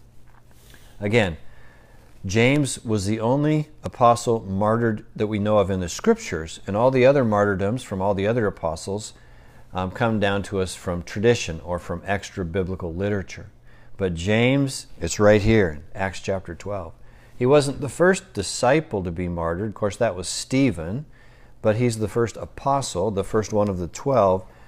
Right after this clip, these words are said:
to be martyred, and we have a record of it here. It says that he was, he was killed by Herod with a sword, which implied means beheaded, because that's what they did with their swords when they were killing people. So he was beheaded.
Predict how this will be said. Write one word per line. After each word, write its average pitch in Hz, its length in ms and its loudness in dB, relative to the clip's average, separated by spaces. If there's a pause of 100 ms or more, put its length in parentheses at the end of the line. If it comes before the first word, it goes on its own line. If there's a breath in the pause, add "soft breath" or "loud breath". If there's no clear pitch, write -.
(140 soft breath)
to - 140 -8
be 95 200 -2
martyred, 90 540 2 (260 soft breath)
and 92 120 -4
we 95 100 0
have 101 200 2
a 95 60 4
record 92 380 2
of 87 160 0
it 87 80 -4
here. 98 320 0
It 80 100 -8
says 95 220 2
that 90 140 -6
he 101 80 -2
was, 92 240 0 (440 soft breath)
he - 80 -6
was 95 200 -2
killed 113 240 6
by 92 160 8
Herod 107 420 8
with 92 180 -2
a 90 80 0
sword, 104 600 4 (480 soft breath)
which 101 460 -2
implied 104 600 0
means 92 360 -6
beheaded, 98 840 0 (120)
because 87 280 -6
that's 92 180 2
what 95 140 -2
they 92 100 0
did 95 220 0
with 92 160 -4
their 90 120 -2
swords 98 440 2
when 92 140 -4
they 90 100 -2
were 87 160 -2
killing 104 420 2
people. 98 500 -2 (560 loud breath)
So 104 200 2
he 131 180 4
was 123 220 6
beheaded. 104 560 4